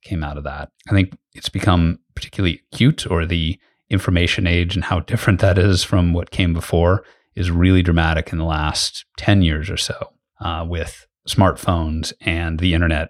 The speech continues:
and social media. Uh, one statistic I read recently I found a little, uh, mind-blowing was that the, essentially there's total penetration of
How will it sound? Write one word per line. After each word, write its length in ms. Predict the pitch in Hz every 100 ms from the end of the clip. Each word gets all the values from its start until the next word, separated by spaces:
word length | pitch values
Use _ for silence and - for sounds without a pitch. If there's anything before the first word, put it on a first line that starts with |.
| -
and 320 | 90 82 80
social 300 | - 90 92
media. 480 | 85 82 78 92 - _ -
Uh, 80 | 85
one 440 | 87 92 90 87
statistic 640 | - - - 101 - - -
I 60 |
read 280 | 85 85 80 - _ -
recently 440 | 95 82 - 87 87
I 80 |
found 300 | 87 101 90
a 20 | 85
little, 280 | 85 82 - _ _ _ _ -
uh, 200 | 87 85
mind-blowing 720 | 85 82 82 85 82 82 80
was 480 | 80 80 80 80 -
that 360 | 80 78 - - _ _ -
the, 540 | 98 85 82 85 - _
essentially 420 | - - 107 95 87
there's 340 | 82 80 - _ -
total 400 | - - 92 87
penetration 800 | - 87 80 87 78 - 80 76 -
of 280 | 90 92